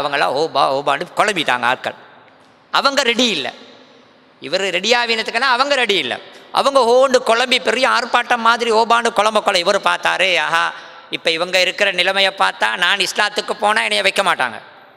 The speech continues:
இந்த ஆட்சி என் கையில இருந்து போயிரும், என்னைய கவிழ்த்திருவாங்க. உடனே அவங்கள்ட்ட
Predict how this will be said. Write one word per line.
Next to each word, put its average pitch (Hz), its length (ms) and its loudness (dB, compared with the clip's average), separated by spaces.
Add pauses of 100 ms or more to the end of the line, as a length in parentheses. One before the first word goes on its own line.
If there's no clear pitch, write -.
(120)
இந்த 165 120 -2
ஆட்சி 208 280 0
என் 208 220 0
கையில 208 180 2
இருந்து 190 200 -2
போயிரும், 180 320 0 (400)
என்னைய 214 240 0 (100)
கவிழ்த்திருவாங்க. 202 600 0 (500)
உடனே 208 360 0
அவங்கள்ட்ட 202 400 0